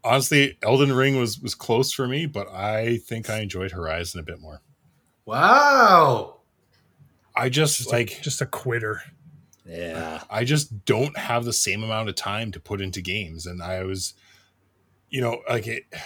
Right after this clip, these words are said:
Speaker 1: we've talked about it, like, you know, it doesn't spoon feed you anything. You gotta figure out all your shit for yourself. But I just want a nice story game I could follow and quest, and the machines were just so cool.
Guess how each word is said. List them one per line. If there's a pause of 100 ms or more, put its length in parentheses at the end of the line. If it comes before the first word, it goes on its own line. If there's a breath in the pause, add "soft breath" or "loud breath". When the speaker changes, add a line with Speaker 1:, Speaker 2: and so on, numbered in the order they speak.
(320 loud breath)
Speaker 1:
we've
talked
about
it,
like,
you
know,
it
doesn't
spoon
feed
you
anything.
You
gotta
figure
out
all
your
shit
for
yourself. (760)
But (540)
I
just (140)
want
a
nice (160)
story
game
I
could
follow
and
quest,
and (300 soft breath)
the
machines
were
just
so
cool.